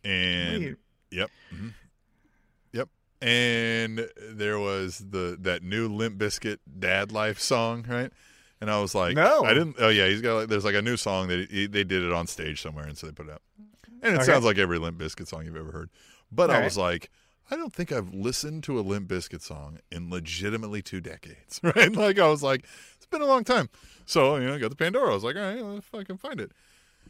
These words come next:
Speaker 1: And yeah, it doesn't really hold up much. <laughs> Like, it's really not much there. I was like, I'm pretty sure I banged this hard daily.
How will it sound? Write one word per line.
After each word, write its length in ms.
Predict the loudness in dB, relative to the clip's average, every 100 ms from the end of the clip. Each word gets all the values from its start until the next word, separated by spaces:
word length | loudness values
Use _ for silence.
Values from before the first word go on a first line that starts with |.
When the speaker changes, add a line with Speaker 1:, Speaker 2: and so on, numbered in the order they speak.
| _
Speaker 1:
And 120 | -10 -4
yeah, 120 | -2
it 60 |
doesn't 180 | 0 2
really 180 | 4 8
hold 200 | 8 8
up 140 | 8 6
much. 340 | -2 0 -4 2
<laughs> 40 |
Like, 280 | 8 10 10
it's 280 | 10 8 6
really 640 | 6 6 6 4 4 0 2 8
not 240 | 8 8
much 320 | 4 2 2 2
there. 280 | 2 4
I 60 | 2
was 140 | 0 -2
like, 240 | -4 -4 -12 -20 -20 -10
I'm 60 | -2
pretty 200 | 0 0
sure 180 | 0
I 80 | 0
banged 300 | 0 -2 -2
this 260 | 0 -2 -4 _ _ _
hard 600 | -16 -4 2 6 6 4 -4 _ _ _ _ _ _ _ _ _ _ _ -12
daily. 580 | 0 4 4 2 -4 -10